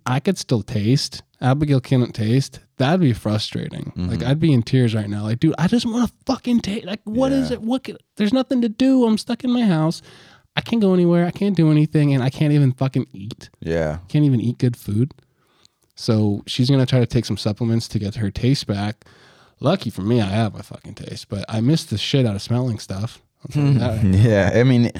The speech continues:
Speaker 2: the people, there's no really time frame that that's the one that lingers the longest.
Speaker 1: Fucking sucks, yeah.
Speaker 2: There's some things,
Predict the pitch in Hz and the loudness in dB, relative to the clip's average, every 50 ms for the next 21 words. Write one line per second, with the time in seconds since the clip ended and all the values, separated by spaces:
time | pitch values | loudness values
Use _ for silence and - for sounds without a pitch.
0 | - - - - - - - 95 113 120 110 - 135 123 98 98 120 117 113 117 | -14 -14 -18 -20 -16 -10 -4 0 0 2 4 4 2 2 4 4 4 4 4 4
1 | 117 120 120 113 110 110 107 104 95 92 - 101 95 98 98 - - 101 104 104 | 4 4 4 4 4 4 4 4 4 4 2 2 4 4 2 2 2 2 2 2
2 | 95 90 85 - - 95 95 95 98 - - - 104 101 104 104 98 85 76 82 | 2 0 -2 -2 2 2 4 4 2 0 0 0 2 4 4 4 2 2 2 2
3 | 87 92 95 87 95 90 87 82 82 80 78 71 73 85 95 110 123 151 - - | 2 2 2 2 2 0 0 0 2 2 2 2 2 2 2 2 2 0 -2 -6
4 | - - _ - 110 - - 104 - - 110 113 104 - - - 107 110 117 110 | -16 -20 _ -18 -16 -16 -14 -14 -10 -8 -6 -8 -8 -8 -12 -8 -4 0 0 2
5 | - - 127 131 131 135 135 117 101 | 2 2 2 0 2 2 2 0 0